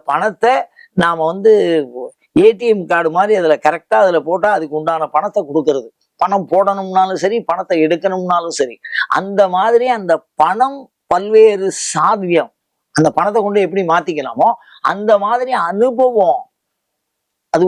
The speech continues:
ஒரு அனுபவம். ஒரு செயலை பின்னணியாக கொண்ட அனுபவம், ஒரு சொல்லை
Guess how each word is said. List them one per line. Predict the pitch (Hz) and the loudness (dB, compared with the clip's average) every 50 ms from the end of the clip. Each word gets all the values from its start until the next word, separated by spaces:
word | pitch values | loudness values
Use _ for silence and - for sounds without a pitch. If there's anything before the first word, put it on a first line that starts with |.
| 180 180 | 2 2
ஒரு | 165 156 131 143 156 | 2 0 0 0 -2
அனுபவம். | 208 254 269 269 269 240 220 190 160 139 120 - _ _ _ _ _ _ _ _ _ _ _ _ _ _ _ _ _ _ _ _ _ _ _ _ _ _ | -2 -2 -2 2 2 2 2 0 -4 -6 -8 -14 _ _ _ _ _ _ _ _ _ _ _ _ _ _ _ _ _ _ _ _ _ _ _ _ _ _
ஒரு | 160 180 196 190 147 - - | 0 0 0 0 -4 -2 -2
செயலை | 185 196 220 254 269 269 262 254 202 - _ _ | 0 0 2 0 0 -2 -6 -10 -10 -16 _ _
பின்னணியாக | 226 226 240 254 254 247 240 240 240 226 226 220 208 214 208 - _ 196 | 0 0 2 0 2 2 2 2 4 4 4 2 2 0 -4 -4 _ -4
கொண்ட | 202 202 202 202 190 180 | -4 0 2 0 0 0
அனுபவம், | 185 196 202 170 196 196 180 160 139 123 113 _ _ _ _ _ _ _ _ _ _ _ - 330 | 0 -2 0 2 2 2 2 -2 -6 -8 -12 _ _ _ _ _ _ _ _ _ _ _ 0 2
ஒரு | 190 208 202 - - | 2 2 0 -2 -2
சொல்லை | - 196 208 240 247 254 | -2 -2 0 2 2 0